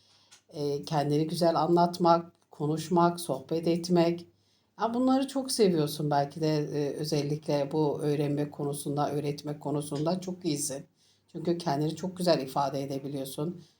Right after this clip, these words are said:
Karşıdan, e, e, çok güzel anlatabiliyorsun, alabiliyorsun. İletişim kurabiliyorsun ve çok rahat bir şekilde öğreniyorsun. Bu da senin biraz egonun, e, yükseltiyor diyebilirim.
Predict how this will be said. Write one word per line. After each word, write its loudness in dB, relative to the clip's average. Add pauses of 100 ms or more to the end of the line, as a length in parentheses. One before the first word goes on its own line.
(160)
Karşıdan, 0
e, -4
e, -6
çok -12
güzel 0
anlatabiliyorsun, -4
alabiliyorsun. -4 (640)
İletişim 0
kurabiliyorsun 0
ve 2
çok -4
rahat 0
bir -10
şekilde -6
öğreniyorsun. -8
Bu -4
da 2
senin 0
biraz 2 (680)
egonun, 4
e, -2 (880)
yükseltiyor -2
diyebilirim. -4